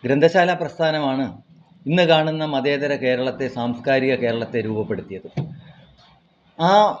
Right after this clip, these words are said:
ഗ്രന്ഥശാല പ്രസ്ഥാനം സംസ്ഥാനത്ത് തുടങ്ങിയ അതേ കാലഘട്ടത്തിൽ തന്നെ ഒരുപക്ഷെ ഗ്രാമമെന്നോ കുഗ്രാമമെന്നോ പറയാവുന്ന ഞങ്ങളുടെ ചണ്ണപ്പേട്ടയിലും സനാതന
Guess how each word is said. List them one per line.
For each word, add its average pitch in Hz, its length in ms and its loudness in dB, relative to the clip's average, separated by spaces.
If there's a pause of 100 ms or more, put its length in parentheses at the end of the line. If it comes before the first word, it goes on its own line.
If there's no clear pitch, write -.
(400)
ഗ്രന്ഥശാല 170 420 4 (100)
പ്രസ്ഥാനം 170 440 -2
സംസ്ഥാനത്ത് 151 580 -4
തുടങ്ങിയ 135 340 0 (240)
അതേ 143 180 2 (100)
കാലഘട്ടത്തിൽ 127 560 2
തന്നെ 101 220 -6 (960)
ഒരുപക്ഷെ 185 380 4
ഗ്രാമമെന്നോ 180 680 0
കുഗ്രാമമെന്നോ 165 720 -2
പറയാവുന്ന 139 480 0
ഞങ്ങളുടെ 135 280 -4
ചണ്ണപ്പേട്ടയിലും 123 600 -2 (1000)
സനാതന 175 460 4